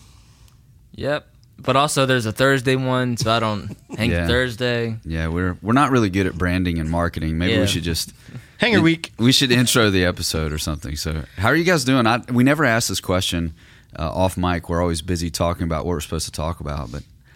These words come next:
Speaker 2: I think it'd be good to check in.
Speaker 3: On, on the microphone?
Speaker 2: Yeah, just,
Speaker 1: So
Speaker 2: I mean,
Speaker 1: that's
Speaker 2: this is
Speaker 1: it.
Speaker 2: what men do, right? It's what men should do, is ask, "How you doing?" and get a real answer.
Speaker 3: And record it.
Speaker 2: Why not?
Speaker 3: <laughs> I was just joking. <laughs> It seems weird.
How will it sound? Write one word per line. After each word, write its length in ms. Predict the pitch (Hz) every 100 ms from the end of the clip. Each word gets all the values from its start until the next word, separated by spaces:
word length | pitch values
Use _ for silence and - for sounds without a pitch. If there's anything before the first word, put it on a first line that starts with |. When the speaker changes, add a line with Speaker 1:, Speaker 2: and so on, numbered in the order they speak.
| _
Speaker 2:
I 60 | -
think 120 | 170
it'd 80 | 175
be 80 | 139
good 120 | 135
to 80 | 123
check 300 | - 113 -
in. 180 | 104 - _ - _ _ - _ - _ - -
Speaker 3:
On, 260 | 110 107 - - _ _ _ _ -
on 100 | 104
the 60 | 104
microphone? 580 | 101 101 110 135 160 165 -
Speaker 2:
Yeah, 260 | 156 226 90 - -
just, 240 | - - - - - _ - -
Speaker 1:
So 160 | - 110
Speaker 2:
I 40 |
mean, 40 | 113
Speaker 1:
that's 120 | 131
Speaker 2:
this 20 |
is 80 | 123
Speaker 1:
it. 40 |
Speaker 2:
what 160 | 135 113
men 200 | 120 107
do, 200 | 104 135
right? 160 | 101
It's 140 | 95 110
what 120 | 113
men 180 | 107 92
should 340 | - 113 139
do, 260 | 82 73 92
is 120 | 85
ask, 280 | 87 87 - -
"How 80 | 90
you 100 | 104
doing?" 300 | 98 110 73
and 160 | 80
get 100 | 87
a 60 | 92
real 280 | 82 90 82
answer. 380 | 85 90 - - - - _ - - -
Speaker 3:
And 100 | 110
record 360 | 98 - 110
it. 120 | 90 - - - _
Speaker 2:
Why 140 | 101 120
not? 280 | 156 92 - - -
Speaker 3:
<laughs> 160 | 101
I 180 | 123 -
was 120 | 98
just 140 | 87 -
joking. 300 | 92 87 101 -
<laughs> 60 |
It 560 | - - - - - -
seems 340 | - - 110
weird. 320 | 104 110 104